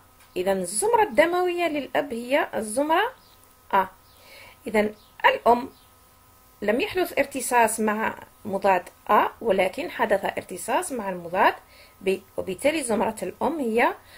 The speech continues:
الزمرة ب. الطفل، عدم التراص مع أ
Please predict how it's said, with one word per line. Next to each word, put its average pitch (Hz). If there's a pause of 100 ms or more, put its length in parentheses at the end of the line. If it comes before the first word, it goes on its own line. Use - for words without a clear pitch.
(200)
الزمرة 359 (120)
ب. 202 (840)
الطفل، 277 (580)
عدم 370
التراص 349 (260)
مع 220 (120)
أ 196